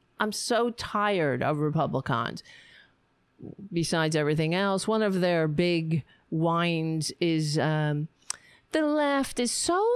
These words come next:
tolerant." When, when, whenever we don't tolerate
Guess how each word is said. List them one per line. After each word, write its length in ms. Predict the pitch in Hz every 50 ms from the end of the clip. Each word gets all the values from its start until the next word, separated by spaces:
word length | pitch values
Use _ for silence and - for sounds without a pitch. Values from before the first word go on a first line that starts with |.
| 480
tolerant." 720 | - - - 311 311 294 269 262 254 233 214 214 202 160 -
When, 200 | - 220 226 233
when, 180 | 240 254 254 -
whenever 380 | 240 254 269 311 339 370 370
we 180 | 330 294 277 240
don't 420 | 196 170 196 202 220 226 220 - _
tolerate 880 | - - - - 208 208 214 226 233 226 226 233 233 233 233 220 - -